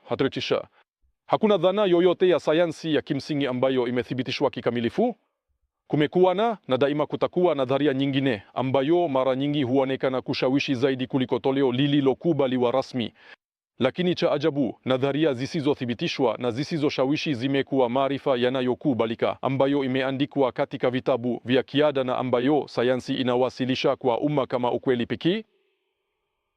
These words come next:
Pia kuna kanuni za kimsingi za kisayansi ambazo ni za uongo tangu mwanzo.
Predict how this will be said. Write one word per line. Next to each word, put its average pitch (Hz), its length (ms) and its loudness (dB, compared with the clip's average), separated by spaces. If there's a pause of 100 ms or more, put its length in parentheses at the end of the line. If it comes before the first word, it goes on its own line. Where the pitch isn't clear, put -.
(120)
Pia 139 180 4
kuna 139 280 -2
kanuni 139 400 0
za 120 140 0
kimsingi 135 420 -2
za 117 140 -2
kisayansi 127 560 -2
ambazo 123 400 0
ni 127 100 -2
za 113 160 0
uongo 127 380 2
tangu 120 240 -2
mwanzo. 123 460 0